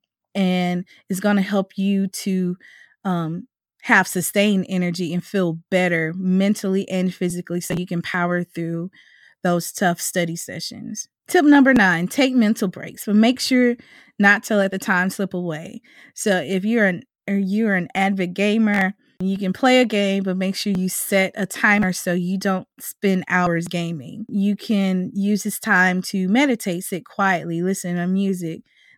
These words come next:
This can also substitute for a power nap or to do some laundry or, or take care of something. You just need a mental break to break up the monotony of studying. You can, uh, spend some time on social media,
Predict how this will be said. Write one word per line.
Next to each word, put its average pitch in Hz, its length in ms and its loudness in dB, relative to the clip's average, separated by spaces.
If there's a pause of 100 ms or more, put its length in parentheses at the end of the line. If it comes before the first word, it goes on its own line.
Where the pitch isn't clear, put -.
This 190 160 0
can 208 240 0
also 190 720 0
substitute 196 640 -4
for 190 240 -2
a 190 60 -2
power 202 420 0
nap 170 360 -6 (360)
or 190 400 2
to 185 580 -2 (420)
do 226 160 4
some 240 240 4
laundry 185 500 2
or, 170 200 0
or 185 120 0
take 247 300 -2
care 214 280 2
of 175 60 -2
something. 185 460 -2
You 208 100 2
just 277 180 0
need 262 160 6
a 175 80 2
mental 180 460 0
break 175 460 -4 (480)
to 208 140 2
break 185 300 2
up 180 140 -2
the 175 100 -4
monotony 175 640 -2
of 160 100 -6
studying. 170 640 -8 (360)
You 185 200 -2
can, 175 640 -4 (120)
uh, 170 360 -8 (120)
spend 214 340 2
some 208 180 2
time 196 420 2
on 196 340 0
social 208 360 0
media, 226 560 2